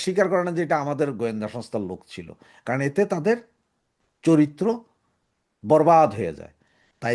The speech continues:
দেখেন, খেলা চলছে, সাহস হারানোর দরকার নেই। আওয়ামী লীগ কর্মী সমর্থকদের বলবো,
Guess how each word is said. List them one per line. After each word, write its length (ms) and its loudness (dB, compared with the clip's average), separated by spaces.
দেখেন, 220 0
খেলা 200 6
চলছে, 280 4
সাহস 420 4
হারানোর 340 2
দরকার 340 0
নেই। 140 -4
আওয়ামী 240 -2
লীগ 200 0
কর্মী 280 0
সমর্থকদের 460 -4
বলবো, 140 0